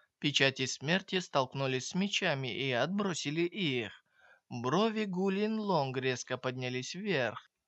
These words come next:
Она имела боевой дух сердца волшебного меча и могла чувствовать все, что творится с мечами под ее контролем. «Ублюдок! Что за злой навык ты использовал?»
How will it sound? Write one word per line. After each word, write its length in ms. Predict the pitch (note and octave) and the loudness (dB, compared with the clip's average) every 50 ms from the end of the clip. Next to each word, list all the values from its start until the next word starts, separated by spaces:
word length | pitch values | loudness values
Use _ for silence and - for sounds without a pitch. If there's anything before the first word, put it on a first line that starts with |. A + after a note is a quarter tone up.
| _ _ - | _ _ -2
Она 460 | - D#3 D3 C#3 D3 F3+ G#3+ A#3 A#3 | 2 4 4 6 6 6 8 8 8
имела 360 | A3+ A3 A3 A3 G#3+ G#3+ G#3 G3 | 6 6 6 6 6 8 8 8
боевой 460 | F3+ D#3+ D3+ D3 C#3 C#3 C#3 C#3 C3 | 8 8 8 8 6 6 4 4 4
дух 340 | B2+ C3+ D#3 F3+ F#3+ - - | 4 6 6 6 6 4 0
сердца 520 | - - E3+ F3 F#3+ - - - G#3 F#3+ | -2 4 4 4 4 4 0 0 2 6
волшебного 720 | F#3 D#3+ C#3+ - - - C#3 C3 B2+ C3 C3+ C3 C3+ C3+ | 6 6 6 4 4 2 2 2 2 0 2 2 2 2
меча 640 | C#3+ D#3+ G3 G#3+ - - - F3+ D3+ C3+ B2 A#2 - - | 4 4 4 4 4 4 6 8 8 8 8 6 4 2
и 100 | - D3+ | 0 0
могла 340 | C#3+ C#3 C3 B2+ C3 C3+ B2+ | 4 4 4 6 6 4 4
чувствовать 680 | B2 - - C3+ B2 - - C3+ C3 B2 B2 B2+ B2 - | 4 2 0 -2 -2 -2 0 2 4 4 4 4 2 0
все, 560 | - - - - - F#3+ G3+ F#3 C#3 F#2 D2+ - - - _ | -4 -6 -4 2 4 4 6 6 4 2 0 -4 -12 -20 _
что 320 | - - - - F#3+ G#3+ B3+ | -10 -8 -2 4 4 4 4
творится 520 | - - A#3 A3 G3+ G#3+ G#3 - - G#3 | 4 4 4 4 4 4 2 2 2 2
с 100 | F#3 - | 2 2
мечами 460 | - D#3+ C#3 - - C#3+ C#3 C#3 C#3 | 0 0 2 4 4 4 4 4 2
под 200 | C3+ - C#3 C3+ | 2 2 2 4
ее 240 | C#3 C3 C3 B2+ B2 | 4 4 4 4 4
контролем. 880 | - - G3 G3+ G3+ A3 A3 G#3 D#3+ C#3 C3 C3 C3 B2+ A2+ G2+ G2+ - _ _ _ _ - _ _ _ - | 4 4 2 2 4 4 4 4 6 6 6 4 4 4 2 0 -6 -10 _ _ _ _ -20 _ _ _ 0
«Ублюдок! 1040 | - A3+ A#3 A3 A3 A#3+ A#3+ A#3 A#3+ A#3 G3+ E3+ D#3 D#3+ D#3 D3+ C#3 - - - - - - - | 4 4 4 6 6 6 6 8 8 10 10 10 10 8 6 6 4 2 -2 -18 -20 -20 -14 -10
Что 260 | - - - A#3 A3 | -6 0 2 2 4
за 180 | A3 A#3 A#3 | 6 4 4
злой 300 | A#3 A3+ A#3 A#3+ A#3+ B3 | 4 2 2 2 2 4
навык 380 | B3 B3+ C4 A#3 F#3 F#3 F3 - | 4 6 6 8 8 6 4 2
ты 160 | - A3 B3 | 2 0 0
использовал?» 880 | B3 - - C4+ B3 G3+ F3 E3+ E3+ D#3+ D#3+ D3+ C#3 B2+ A#2 - - | 0 -2 2 4 4 6 6 6 4 6 6 6 6 6 4 0 -4